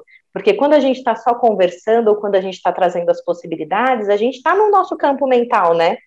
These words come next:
Então, a gente avalia, a gente tem um, a gente tá usando nossa consciência, o nosso racional, os nossos aprendizados pra fazer essas avaliações. Quando a gente efetivamente está numa constelação, esse campo mental, esse campo racional,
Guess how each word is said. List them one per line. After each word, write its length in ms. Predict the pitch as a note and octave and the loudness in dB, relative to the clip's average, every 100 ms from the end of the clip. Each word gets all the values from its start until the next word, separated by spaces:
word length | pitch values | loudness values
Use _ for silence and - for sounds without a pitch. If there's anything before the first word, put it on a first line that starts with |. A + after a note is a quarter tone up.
| _ _ _ _ D#3 | _ _ _ _ -4
Então, 220 | D#3 G3 | 2 4
a 60 | |
gente 260 | G3+ A3 A3+ | 4 2 4
avalia, 640 | C4+ C4 C4 A3 A#3 B3 A3 | 4 4 4 4 2 4 4
a 40 | |
gente 280 | G#3+ G#3 - | 2 -2 -2
tem 160 | G#3 | 0
um, 120 | G#3 G3+ | 0 0
a 80 | F#3 | -2
gente 240 | G3 G#3+ | -4 -4
tá 140 | - A#3+ | 2 2
usando 300 | G#3+ C4+ C#4 | 4 2 2
nossa 280 | B3 B3+ | 0 0
consciência, 840 | B3 A#3 A3+ - G3+ F#3 F3+ - F3 | 0 0 0 -2 -2 -2 -6 -4 -2
o 40 | |
nosso 220 | F3 F#3 - | 0 -2 -4
racional, 640 | F3+ - E3 D#3+ F#3 F3+ | -8 -4 -2 0 2 0
os 60 | F#3 | 0
nossos 280 | F3 F3 F3+ | -2 0 -2
aprendizados 880 | E3+ F3+ F3 F3 D#3+ E3+ F3 F#3 - | -2 -2 -2 -6 -2 0 0 -4 -6
pra 160 | F#3 | -6
fazer 240 | F#3 F3+ F#3 | -2 0 0
essas 240 | F#3 F#3+ | 0 -2
avaliações. 680 | F#3 F#3 F#3 G3+ - E3 D#3 - _ _ _ - | 0 2 2 0 -4 -6 -6 -12 _ _ _ -4
Quando 180 | G#3 | 2
a 60 | A3 | 4
gente 220 | A3+ A3 | 4 4
efetivamente 720 | B3 B3+ C4+ - A3+ G#3 G#3 G#3 | 2 2 -2 -2 0 0 0 -2
está 260 | - - G#3 | -6 -2 -2
numa 240 | G3+ F#3+ | 0 -2
constelação, 1200 | - C4+ F4+ - - G#3 F3 - G#3+ C4 C#4+ G3 F3+ _ _ _ _ _ _ | 0 0 0 0 0 2 0 -4 0 2 2 -2 -6 _ _ _ _ _ _
esse 280 | A3+ B3+ C4 | 2 2 0
campo 320 | C4 A#3+ A#3 | 2 2 4
mental, 400 | G3+ F#3+ F#3+ G3+ | 2 0 2 4
esse 200 | G3 G3 | 4 0
campo 280 | - F#3+ F#3 | -6 -8 -4
racional, 840 | F3+ F3 - E3 G#3 C4+ B3 F#3 | -4 -4 -2 -2 0 2 2 0